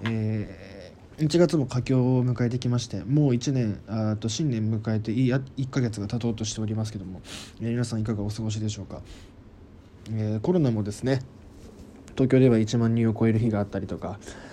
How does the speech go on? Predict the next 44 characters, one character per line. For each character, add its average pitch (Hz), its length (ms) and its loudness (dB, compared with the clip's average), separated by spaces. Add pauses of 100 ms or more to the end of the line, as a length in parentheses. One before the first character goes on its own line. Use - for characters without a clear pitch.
(160)
え 107 40 -2
ー、 - 20 0
私 113 360 0
が 113 100 2
住 110 160 -4
む 107 60 0
埼 113 200 0
玉 101 160 -2
の 101 80 -2
方 147 160 0
で 143 80 4
も 113 100 2
三 113 180 0
千 110 280 2
人 117 180 0
が、 107 160 0 (100)
え 117 160 -2
ー、 104 80 -6
超 113 100 2
え - 20 2
る 110 80 2
よ 110 60 2
う - 20 0
な 104 80 0
状 101 160 -2
況 98 240 -6
で、 95 120 -6 (560)
た 185 120 6
だ、 160 100 10
ま 135 220 8
あ、 120 40 6
あ 123 40 4
の、 123 160 4
ア 123 40 4
メ 147 80 6
リ 185 100 6
カ 208 120 6
と 214 100 4
か 160 140 6
海 202 220 8
外 175 140 8
見 123 140 4
る 117 100 0
と、 101 200 -4